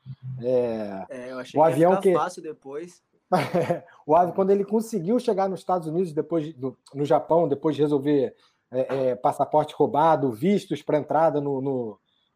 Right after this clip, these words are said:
Speaker 1: no, no Japão, enfim, ainda tinha o visto dos Estados Unidos que ele precisava resolver,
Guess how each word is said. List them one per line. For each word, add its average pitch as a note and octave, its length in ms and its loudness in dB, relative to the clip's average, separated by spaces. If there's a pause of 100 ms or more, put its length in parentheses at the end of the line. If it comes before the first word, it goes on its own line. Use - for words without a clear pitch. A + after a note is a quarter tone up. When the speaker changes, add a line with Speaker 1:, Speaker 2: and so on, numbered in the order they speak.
Speaker 1:
no, A#2 640 -4 (340)
no C3 80 -8
Japão, D3 720 4 (300)
enfim, D3+ 480 -2 (140)
ainda D3 180 0
tinha F3+ 180 0
o D3+ 40 2
visto E3+ 300 0
dos G3 220 4
Estados F3+ 260 2
Unidos F#3 360 2
que - 80 -4
ele E3 40 -6
precisava D#3 280 0
resolver, D#3 560 -2